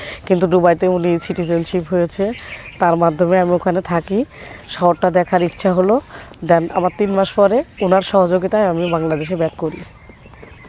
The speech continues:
তবে এটুকুই বুঝলাম কি জানেন, যে আমরা যে, আহ, বিয়ে করে প্রবাসে চলে যেতে চাই বা প্রবাস জীবন থাকতে চাই, আসলে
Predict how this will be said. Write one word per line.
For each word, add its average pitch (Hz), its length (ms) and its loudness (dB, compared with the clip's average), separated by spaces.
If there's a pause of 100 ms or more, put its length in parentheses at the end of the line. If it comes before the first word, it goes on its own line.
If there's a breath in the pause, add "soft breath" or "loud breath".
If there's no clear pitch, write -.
(1200 loud breath)
তবে 247 200 6
এটুকুই 277 260 4
বুঝলাম 262 400 6
কি 269 100 2
জানেন, 254 380 6 (500 loud breath)
যে 185 220 6
আমরা 208 340 4
যে, 254 260 8
আহ, 220 60 4 (460)
বিয়ে 202 280 4
করে 240 220 4
প্রবাসে 214 760 4
চলে 220 240 6
যেতে 196 260 2
চাই 180 440 6 (380 loud breath)
বা 196 100 4
প্রবাস 196 480 2
জীবন 190 300 2
থাকতে 202 360 0
চাই, 180 180 6
আসলে 220 440 4